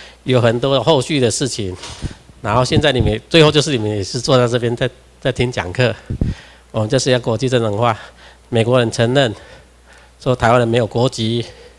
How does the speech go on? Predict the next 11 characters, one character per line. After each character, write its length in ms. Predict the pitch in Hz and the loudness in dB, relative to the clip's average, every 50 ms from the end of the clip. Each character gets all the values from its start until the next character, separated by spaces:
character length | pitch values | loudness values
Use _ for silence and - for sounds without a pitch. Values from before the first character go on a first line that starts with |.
| _ _ - - - - - 160 147 - - | _ _ -20 -20 -20 -4 -2 -2 -2 -2 -4
哦， 100 | - - | -10 -2
高 140 | - 156 | 0 2
等 120 | 156 147 131 | 2 2 2
我 60 | 127 | 4
们 300 | 139 147 151 156 - - - | 4 4 2 2 0 -8 -16
说 400 | - - 165 151 156 160 160 - - - - - | -2 2 4 4 4 4 2 -2 -8 -20 -20 -4
台 120 | - 139 | 0 2
湾 80 | 135 147 | 4 4
人 120 | 147 131 127 | 4 2 0
没 300 | 131 127 127 131 147 156 | 0 0 0 2 4 6
有 260 | 151 139 123 113 | 6 6 4 2